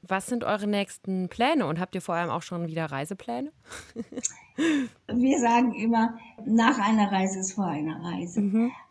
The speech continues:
Speaker 2: Aber mit covid und dieser ganzen Situation wird es so zu reisen, wie wir das gemacht haben, wird eher schwierig
Speaker 1: Ja.
Speaker 2: werden.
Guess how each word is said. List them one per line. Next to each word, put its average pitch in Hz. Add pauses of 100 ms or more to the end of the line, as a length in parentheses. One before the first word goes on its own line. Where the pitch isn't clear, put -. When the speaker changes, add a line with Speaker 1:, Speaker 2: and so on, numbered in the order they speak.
(200)
Speaker 2:
Aber 226
mit 208
covid 220
und 185
dieser 196
ganzen 202
Situation 185
wird 190
es 185 (300)
so 202
zu 208
reisen, 214
wie 208
wir 190
das 190
gemacht 196
haben, 175 (300)
wird 196
eher 185
schwierig 202
Speaker 1:
Ja. 226
Speaker 2:
werden. 233